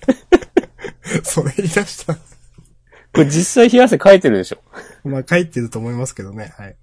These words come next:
Speaker 2: うん。ああ。
Speaker 1: はい。いいですか？
Speaker 2: まあ、明日さんが言うならいいけど。
Speaker 1: はい。ということで、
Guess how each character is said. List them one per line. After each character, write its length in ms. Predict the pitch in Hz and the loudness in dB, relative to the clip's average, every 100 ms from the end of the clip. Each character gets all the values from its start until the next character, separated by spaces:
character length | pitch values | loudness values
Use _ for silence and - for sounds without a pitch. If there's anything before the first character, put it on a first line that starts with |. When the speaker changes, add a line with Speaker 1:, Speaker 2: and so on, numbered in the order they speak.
| _ _ - | _ _ -14
Speaker 2:
う 60 | 87 | -12
ん。 200 | 73 _ _ _ _ _ _ _ _ _ _ _ _ _ _ _ - | -12 _ _ _ _ _ _ _ _ _ _ _ _ _ _ _ -16
あ 60 | - | -16
あ。 300 | - - _ - - - _ _ _ _ _ _ _ _ _ _ _ _ _ _ _ _ _ _ _ _ - 113 | -16 -20 _ -20 -20 -20 _ _ _ _ _ _ _ _ _ _ _ _ _ _ _ _ _ _ _ _ -12 -8
Speaker 1:
は 100 | 135 | -8
い。 160 | - _ _ _ _ _ _ _ _ _ _ - | -10 _ _ _ _ _ _ _ _ _ _ -12
い 100 | 131 | -8
い 40 | |
で 80 | 147 | -6
す 100 | 143 | -6
か？ 260 | - 170 - _ _ _ - _ _ _ _ _ _ - _ _ _ - | -6 -6 -8 _ _ _ -20 _ _ _ _ _ _ -20 _ _ _ -12
Speaker 2:
ま 300 | - 110 92 | -4 -2 -2
あ、 20 | |
明 60 | 92 | -4
日 60 | - | -10
さ 80 | 127 | -10
ん 240 | 151 143 | -8 -6
が 200 | 117 113 | -6 -8
言 220 | - 143 104 | -10 -10 -8
う 20 | |
な 140 | 82 | -8
ら 120 | 80 | -12
い 100 | 85 87 | -12 -14
い 20 | |
け 140 | - | -14
ど。 100 | - - - - - - - | -20 -20 -20 -18 -16 -16 -16
Speaker 1:
は 140 | - 139 | -6 -6
い。 100 | - - | -6 -12
と 40 | 131 | -12
い 40 | |
う 20 | |
こ 100 | 127 | -10
と 100 | 123 | -8
で、 180 | 113 110 | -10 -10